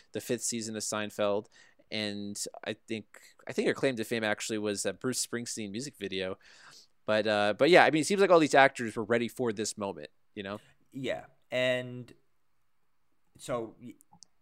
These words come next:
Speaker 2: it end-, the, the second act ends oddly sympa-, not sympathetic, but emotional. It ends with Rachel looking out the window, and there's some song, and it does feel out of place, but it,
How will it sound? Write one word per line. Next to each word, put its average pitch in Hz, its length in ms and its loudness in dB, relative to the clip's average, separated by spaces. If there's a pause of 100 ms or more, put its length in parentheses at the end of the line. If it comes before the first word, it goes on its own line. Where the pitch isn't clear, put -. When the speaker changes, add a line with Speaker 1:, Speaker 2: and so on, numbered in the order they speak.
(140)
Speaker 2:
it 156 160 -4
end-, 214 400 -2
the, 180 200 -8 (220)
the 156 420 -6 (400)
second 262 520 -8
act 170 420 -6
ends 147 560 -6 (1160)
oddly 226 880 -4 (680)
sympa-, - 400 -4
not 196 220 -6
sympathetic, 110 680 -8
but 131 280 -4
emotional. 175 560 -4 (100)
It 139 140 -6
ends 170 400 -6
with 143 240 -6
Rachel 175 840 -6 (260)
looking 143 360 -12
out 160 160 -4
the 175 80 -10
window, 147 420 -2
and 117 180 -4
there's 123 200 -6
some 135 540 -6 (360)
song, 135 640 -4
and 120 100 -8
it 113 140 -10
does 139 180 -6
feel 180 180 -10
out 165 160 0
of 165 120 -6
place, 147 300 -8
but 131 180 -14
it, 139 200 -16